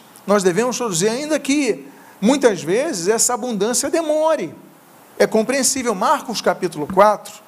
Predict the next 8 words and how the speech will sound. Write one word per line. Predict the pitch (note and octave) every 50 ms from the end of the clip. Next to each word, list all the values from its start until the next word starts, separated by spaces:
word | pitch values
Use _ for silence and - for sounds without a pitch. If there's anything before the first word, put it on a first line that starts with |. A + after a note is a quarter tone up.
| - - - - - - - - -
Jesus | D3+ E3 F3+ D#3+ D3+ G3+ G#3+ F#3
ele | G#3+ F#3 E3+
fala | D#3+ - - F#3 A3 B3+ B3 F#3+ D3 C3+ - - - - - - - - - - - -
que | - A3+
o | A3
fruto, | - - - - F#3 B3 C#4+ D#4 - - G3+ E3 D#3+ - - - - -
ele | F#3 G#3+ B3+ C4+ D4 B3
vem | F#3+ F#3+ F#3 G3+ A#3+ D#4+ D4 -